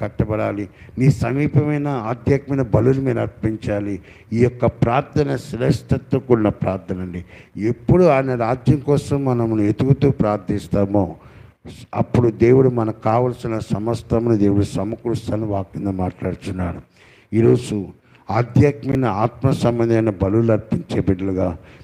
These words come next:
దేవుడు మనందరూ, మన, మనందరినీ మారమని కోరుచున్నాడు. అట్టి ప్రార్థన దేవునికి అనుకూలమైన ప్రార్థన,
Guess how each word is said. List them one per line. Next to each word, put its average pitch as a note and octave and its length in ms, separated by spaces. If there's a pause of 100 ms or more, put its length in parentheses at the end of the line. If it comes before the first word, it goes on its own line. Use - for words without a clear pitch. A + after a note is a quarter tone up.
(120)
దేవుడు A2 280
మనందరూ, A#2+ 760
మన, G#2 460 (120)
మనందరినీ A2 500
మారమని A#2 520
కోరుచున్నాడు. F#2+ 720 (400)
అట్టి A2+ 280
ప్రార్థన A2 760 (340)
దేవునికి G#2+ 440
అనుకూలమైన G#2+ 600
ప్రార్థన, F#2 640